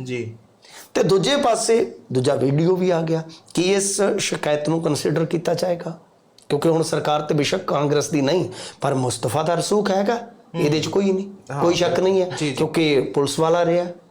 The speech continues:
Speaker 2: ਬੀਬੀ ਰਜ਼ੀਆ, ਅ, ਉਹ ਰਹੇ ਨੇ
Speaker 1: ਸਿਆਸਤ ਦੇ ਵਿੱਚ ਕਹਿ ਲਓ ਕਿ
Speaker 2: ਹਾਂ, ਉਹਦੀ ਪਤਨੀ ਵੀ ਤੇ, ਅ, ਮੇਰੇ ਖਿਆਲ ਦੇ ਨਾਲ, ਅ, ਵਾਕਾ, ਅ, ਬੋਰਡ ਦੀ ਸ਼ਾਇਦ ਚੇਅਰਪਰਸਨ ਬਣੀ ਰਹੀ ਹੈ,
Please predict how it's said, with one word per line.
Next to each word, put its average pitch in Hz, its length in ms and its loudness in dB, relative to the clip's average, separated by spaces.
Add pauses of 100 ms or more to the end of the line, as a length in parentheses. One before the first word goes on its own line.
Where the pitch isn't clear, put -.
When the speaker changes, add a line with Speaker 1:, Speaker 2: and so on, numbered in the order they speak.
(440)
Speaker 2:
ਬੀਬੀ 143 280 2
ਰਜ਼ੀਆ, 143 600 0 (280)
ਅ, 185 40 -2
ਉਹ 139 400 2
ਰਹੇ 143 160 4
ਨੇ 123 460 2
Speaker 1:
ਸਿਆਸਤ 127 360 -6
ਦੇ 123 180 -4
ਵਿੱਚ 120 200 -4
ਕਹਿ 117 160 -6
ਲਓ 117 100 -2
ਕਿ 110 180 -12 (680)
Speaker 2:
ਹਾਂ, - 420 -6 (100)
ਉਹਦੀ 247 140 4
ਪਤਨੀ 330 420 4
ਵੀ 403 140 6
ਤੇ, 370 540 4
ਅ, 208 40 4
ਮੇਰੇ 220 280 4
ਖਿਆਲ 254 260 2
ਦੇ 285 100 4
ਨਾਲ, 277 200 4
ਅ, - 840 -4
ਵਾਕਾ, 185 360 2
ਅ, 196 880 0
ਬੋਰਡ 202 260 4
ਦੀ 254 160 2
ਸ਼ਾਇਦ 262 220 2
ਚੇਅਰਪਰਸਨ 311 520 2
ਬਣੀ 269 240 4
ਰਹੀ 269 180 2
ਹੈ, 262 220 -2